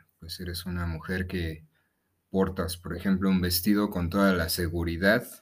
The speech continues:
y sin ninguna cuestión ahí de hacerte víctima ni, ni ninguna situación así, dado que, bueno, también yo no te he faltado al respeto, pero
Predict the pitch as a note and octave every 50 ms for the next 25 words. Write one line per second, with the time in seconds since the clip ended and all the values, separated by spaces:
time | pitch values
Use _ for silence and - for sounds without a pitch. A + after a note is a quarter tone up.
0 | _ _ _ _ _ _ _ _ _ _ - F#2+ F#2 - - F#2 F2 F2 F2 F2
1 | F2+ F#2 G2+ G2+ G#2 G2+ G2 - F#2+ F2 F2 - - G2 F#2 F#2 F#2 F#2 F#2 F#2
2 | F2+ F#2 F2+ F2 F2 - - F2+ D#2+ D#2 - - G2 F#2+ F#2 F2+ F2 E2+ E2 E2
3 | D#2+ D#2+ E2+ G#2 G2 G#2 - - G#2 G2+ G2 G2+ G#2 A2 A#2 A#2+ G#2 F2 E2 D#2+
4 | D#2+ D#2+ D#2 D#2+ D#2+ F#2 F#2 F2 E2+ D#2+ E2 E2+ E2+ F2 F2 F2+ F#2 F#2 F#2 G2
5 | - F#2+ F#2 - E2+ E2 - - F#2+ F#2 F#2 G2 F#2+ - A2+ C3 D3 - - -
6 | - - - - - - F#2 F2 E2+ E2 D#2+ - - E2 D#2+ E2 G2 G2+ F#2+ G2
7 | - - - _ _ E2+ E2 E2 E2+ E2+ E2+ E2+ E2+ E2+ E2 E2 E2 D#2+ D#2+ D#2+
8 | E2 E2 _ _ _ _ _ _ _ - E2+ D#2+ D#2+ E2 - F2 E2 E2 - E2+
9 | E2 D#2+ D#2 D2+ D2+ - F2+ F2 - - B2+ A#2+ - G2 E2+ D#2+ - E2+ E2 E2+
10 | E2 E2 D#2+